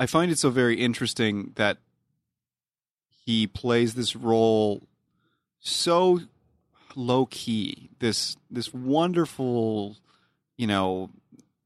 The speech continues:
uh, you know, "I'll do whatever you want," and, you know, "You just give me a drink first," all this stuff. It's very, um, i-, if you put that in a less capable actor's hands, that role, much like Casey Jones, for example,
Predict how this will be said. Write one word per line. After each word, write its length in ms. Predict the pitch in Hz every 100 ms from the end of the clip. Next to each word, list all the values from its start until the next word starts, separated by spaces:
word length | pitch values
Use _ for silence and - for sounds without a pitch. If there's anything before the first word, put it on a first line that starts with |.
| _ _ 85 -
uh, 160 | 104 -
you 100 | 113
know, 120 | 101
"I'll 120 | 98
do 140 | 101 104
whatever 260 | 101 98
you 140 | 95 95
want," 640 | 98 104 107 110 113 -
and, 180 | - -
you 140 | - 101
know, 120 | 87
"You 260 | - - -
just 220 | - -
give 120 | 113
me 100 | 92
a 40 | 82
drink 300 | 98 107 107
first," 480 | - 107 104 -
all 120 | 107 104
this 160 | 104
stuff. 280 | - 110 107
It's 120 | -
very, 320 | - 107 98 - _ _ _ _ _ _ _ -
um, 440 | 113 98 73 76 - _ _ _ _ _ -
i-, 120 | 135 -
if 260 | 147 -
you 80 | 156
put 320 | 151 - 156 -
that 320 | 113 104 -
in 120 | 117
a 60 | 107
less 360 | 101 107 101 -
capable 540 | - 107 110 101 98
actor's 480 | 95 92 - 101 -
hands, 480 | 104 101 98 92 -
that 200 | 95 90 _ _ _
role, 640 | 117 113 113 110 107 101 _
much 320 | 120 131 151 -
like 200 | 120 101
Casey 320 | 98 - 69
Jones, 360 | 67 - - -
for 160 | 113
example, 540 | 104 101 92 92 98